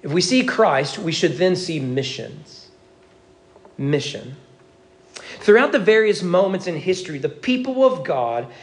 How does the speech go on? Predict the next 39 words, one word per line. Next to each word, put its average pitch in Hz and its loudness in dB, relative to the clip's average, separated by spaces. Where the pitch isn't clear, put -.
have 190 0
been 190 0
called 175 4
to 175 -4
war 170 0
against 147 -6
giants. 135 -2
We've 139 -6
seen 139 -4
the 143 -2
deluge, 196 4
we've 160 -6
seen 143 -4
the 127 -4
conquest, 165 0
we've 147 -8
seen 143 -4
the 123 -2
monarchy. 127 0
When - -8
we - -
come 214 4
to 214 -2
the 202 4
New 185 2
Testament, 151 -2
we 147 -2
see 151 -4
it 147 -2
is 147 -2
the 147 -6
charge 135 2
of 120 -4
the 123 -8
church - -8
to 117 -12
do 117 -6
the 110 -10
same. 107 -14